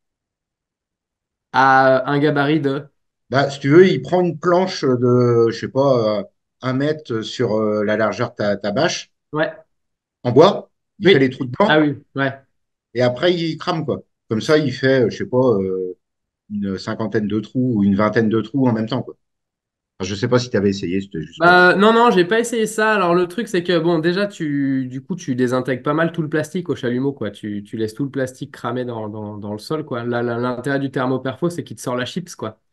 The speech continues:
Speaker 1: Il
Speaker 2: Ouais.
Speaker 1: sonne juste le truc, puis tu ressors le,
Speaker 2: Sauf que
Speaker 1: tu ressors
Speaker 2: ça,
Speaker 1: le
Speaker 2: là,
Speaker 1: truc
Speaker 2: tu le
Speaker 1: dedans.
Speaker 2: fais pas dans, tu le fais pas sur tes planches, quoi.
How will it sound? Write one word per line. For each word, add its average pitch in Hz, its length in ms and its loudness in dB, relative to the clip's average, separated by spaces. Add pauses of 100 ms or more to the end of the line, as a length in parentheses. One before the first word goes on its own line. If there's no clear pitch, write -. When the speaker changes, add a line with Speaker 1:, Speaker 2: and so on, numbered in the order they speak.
(300)
Speaker 1:
Il 123 100 0
Speaker 2:
Ouais. - 340 2
Speaker 1:
sonne 135 240 -2
juste 165 280 -4
le 131 100 -2
truc, 170 320 -4
puis 123 140 -8
tu 123 100 -10
ressors 123 320 -6
le, 110 420 -6 (360)
Speaker 2:
Sauf 127 240 2
que 127 100 0
Speaker 1:
tu 113 120 4
ressors 110 200 0
Speaker 2:
ça, 135 80 0
Speaker 1:
le 113 80 4
Speaker 2:
là, 123 80 2
Speaker 1:
truc 139 120 -2
Speaker 2:
tu 147 80 2
le 123 40 6
Speaker 1:
dedans. 120 80 0
Speaker 2:
fais 131 140 6
pas 139 160 4
dans, 131 260 2 (120)
tu 131 100 0
le 120 60 -2
fais 127 120 0
pas 127 120 2
sur 110 140 -6
tes 123 120 -2
planches, 147 240 -2
quoi. 98 120 -10